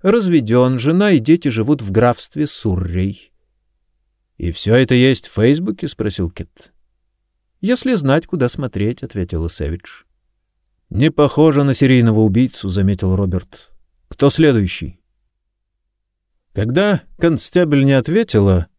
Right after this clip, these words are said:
он повернулся к ней. Ее лицо находилось так близко к монитору, что его сияние отражалось в ее глазах. «Сэвидж!» «Это...»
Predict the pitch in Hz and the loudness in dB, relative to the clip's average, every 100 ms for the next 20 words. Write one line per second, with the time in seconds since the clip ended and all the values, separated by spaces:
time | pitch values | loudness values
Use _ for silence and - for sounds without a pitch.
0 | _ _ _ _ - 170 165 170 175 165 | _ _ _ _ -2 0 4 4 4 4
1 | 120 95 - 98 - 92 90 - _ _ | 2 0 -4 -6 -2 -2 -2 -8 _ _
2 | _ _ _ - 101 127 151 139 - 147 | _ _ _ -2 2 4 4 2 0 0
3 | 147 131 120 135 131 - - 139 101 98 | 0 0 2 2 2 0 0 0 0 0
4 | 131 135 - 117 113 113 104 131 139 127 | 2 2 0 0 4 4 4 2 2 0
5 | - 107 110 117 113 107 127 120 104 95 | -2 0 2 2 2 2 4 4 2 0
6 | 92 98 107 98 90 87 95 101 92 95 | -2 0 0 0 -4 -2 0 0 0 -2
7 | 85 90 80 - _ - - _ _ _ | 0 -2 -4 -8 _ -20 -20 _ _ _
8 | _ - 123 127 98 - - - _ _ | _ 0 2 4 0 -4 -14 -18 _ _
9 | _ _ _ _ _ _ 143 160 - 165 | _ _ _ _ _ _ 0 0 2 2
10 | 151 | 0